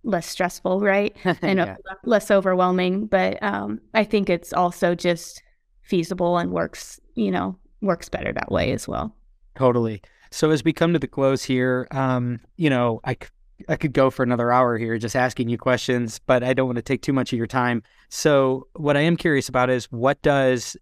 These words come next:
Speaker 2: you know, we're only in February, so what does the remainder of twenty twenty-three look like for you? Um, what are the goals for Ash Audiology kind of moving forward now that you've got your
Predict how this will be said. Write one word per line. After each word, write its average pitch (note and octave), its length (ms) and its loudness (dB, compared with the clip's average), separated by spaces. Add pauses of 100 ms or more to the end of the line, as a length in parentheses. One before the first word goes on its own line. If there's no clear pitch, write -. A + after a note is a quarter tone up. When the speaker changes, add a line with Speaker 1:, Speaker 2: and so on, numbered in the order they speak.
Speaker 2:
you C3 140 -2
know, A#2+ 200 0
we're B2+ 220 0
only C#3+ 180 2
in A#2+ 100 -2
February, A#2 600 0
so A#2+ 240 0
what A#2 320 0
does C3+ 280 -2
the C3 100 -2
remainder A#2+ 400 0
of G#2+ 100 -6
twenty B2 280 0
twenty-three B2 540 0
look B2+ 260 -2
like B2+ 180 0
for C#3 180 -2
you? B2+ 520 2 (380)
Um, A#2+ 520 2 (180)
what D3 280 2
are D#3+ 100 4
the D#3 80 0
goals C3+ 420 0
for B2 600 0
Ash C3 280 -2
Audiology B2 920 2
kind C#3+ 160 -2
of C3 60 0
moving C3 220 2
forward C3 440 0
now B2 180 2
that C3+ 180 -2
you've B2+ 220 -2
got C3 260 -2
your B2 280 -4